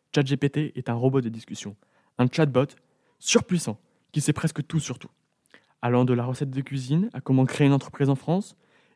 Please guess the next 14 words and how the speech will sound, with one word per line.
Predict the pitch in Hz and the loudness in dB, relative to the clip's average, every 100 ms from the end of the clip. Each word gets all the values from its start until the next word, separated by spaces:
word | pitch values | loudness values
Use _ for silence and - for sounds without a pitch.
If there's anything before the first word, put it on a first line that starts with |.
| _ | _
en | 131 | -4
passant | - 135 151 143 | -2 0 2 2
par | 120 | 2
les | 120 | 0
grandes | 123 143 | 4 4
découvertes | 151 - 143 135 120 | 4 0 0 0 -2
du | 120 | -8
dix-septième | 135 151 139 135 | -4 -4 2 0
siècle | 131 127 151 - _ _ - | 0 -4 -6 -14 _ _ -6
et | 123 | -2
la | |
biographie | 123 147 135 135 | 2 2 0 -4
de | |
Voltaire, | 120 117 120 151 | -4 -4 -2 -6